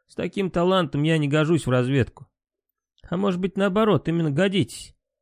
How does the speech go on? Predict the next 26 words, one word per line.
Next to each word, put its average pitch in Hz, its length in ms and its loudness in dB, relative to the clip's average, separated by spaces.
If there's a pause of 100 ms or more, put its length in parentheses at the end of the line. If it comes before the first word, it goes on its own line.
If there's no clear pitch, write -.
(300)
Анна 123 280 2
перешла 113 440 0
к 107 60 -8
десерту, 117 540 -2
но 117 160 0
сил 139 420 0 (120)
есть 131 420 -2
уже 123 300 0
не 139 200 2
было. 95 280 -4 (560)
«Вы 185 140 0
умеете 185 440 0
заводить 170 400 2
друзей, 170 500 4
это 143 180 -2
важное 147 340 2
качество 143 420 -2
для 120 140 0
разведчика. 135 640 0 (540)
И 185 80 -2
еще, 185 260 0
мне 170 200 0
кажется, 196 340 -2
что 170 220 -2
вы 185 320 2
верный. 175 540 -2